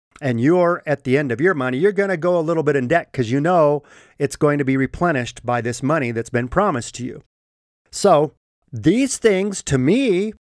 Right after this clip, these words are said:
basically mean going against our government because our government protects its sovereignty with a border. And when you have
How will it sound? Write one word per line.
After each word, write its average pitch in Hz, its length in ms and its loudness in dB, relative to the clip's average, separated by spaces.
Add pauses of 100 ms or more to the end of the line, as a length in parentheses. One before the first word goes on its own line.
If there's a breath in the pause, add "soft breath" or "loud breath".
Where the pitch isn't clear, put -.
(140)
basically 135 680 0
mean 123 460 -4 (340)
going 123 300 2
against 117 360 -2
our 110 140 -4
government 107 480 -4 (180)
because 165 320 0 (140)
our 175 180 0
government 202 500 2 (260)
protects 202 420 0
its 180 120 -6
sovereignty 143 680 0 (480)
with 143 300 4
a 175 40 0
border. 185 380 4 (380)
And 139 560 0
when 127 260 0
you 214 220 0
have 214 500 0